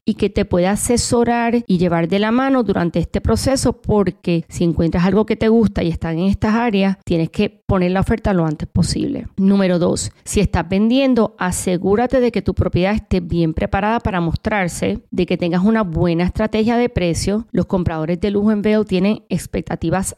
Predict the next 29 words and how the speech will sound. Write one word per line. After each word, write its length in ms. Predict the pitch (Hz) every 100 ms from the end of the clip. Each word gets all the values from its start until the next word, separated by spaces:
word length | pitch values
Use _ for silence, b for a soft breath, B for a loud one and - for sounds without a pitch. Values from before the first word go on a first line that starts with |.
| -
altas 440 | - 240 233 202
y 60 | 180
una 120 | 165
presentación 560 | 170 185 220 202 214 208
impecable 580 | 202 - 226 233 226
puede 280 | 202 180 170
marcar 340 | 165 175 196 202
la 140 | 208
diferencia. 760 | 180 - 165 165 160 - - -
Y 280 | 226 269 311 -
obviamente, 540 | 202 185 180 190 180
si 120 | 180 165
estás 380 | - 185 -
vendiendo 840 | - 262 262 240 226 208 170 156 -
en 140 | - 170
la 120 | 160
época 320 | 160 - 208
de 80 | 208
esquí, 480 | 190 - 208 175 151 _
tienes 380 | - 185 185 190
que 100 | 254
ofrecer 360 | 247 233 - 226
la 100 | -
oportunidad 520 | 220 185 180 175 175
de 100 | 214
poder 240 | 202 175
mostrar 520 | 175 190 - 196 180
la 140 | 185 208
propiedad. 480 | 185 170 170 202